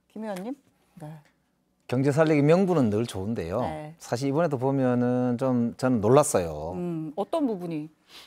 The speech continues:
Speaker 2: 아니, 경제 살린다고 하면서
Speaker 1: 네.
Speaker 2: 실제로는 삼성 임원들이었던 분들이 빠졌다거나
Speaker 1: 어,
Speaker 2: 또
Speaker 1: 예.
Speaker 2: 보면은 민생사범들은 많이 빠지고
Speaker 1: 네.
Speaker 2: 어, 소위 이야기하는 기업들 중에서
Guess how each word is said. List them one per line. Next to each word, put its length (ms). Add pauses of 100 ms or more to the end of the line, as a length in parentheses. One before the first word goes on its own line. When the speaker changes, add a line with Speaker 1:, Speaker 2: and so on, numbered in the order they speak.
(100)
Speaker 2:
아니, 100
경제 640
살린다고 420
하면서 640
Speaker 1:
네. 320 (440)
Speaker 2:
실제로는 720
삼성 480
임원들이었던 1120
분들이 480
빠졌다거나 760
Speaker 1:
어, 520 (200)
Speaker 2:
또 60
Speaker 1:
예. 220
Speaker 2:
보면은 720
민생사범들은 1200
많이 200
빠지고 720
Speaker 1:
네. 380 (680)
Speaker 2:
어, 300
소위 200
이야기하는 260
기업들 420
중에서 300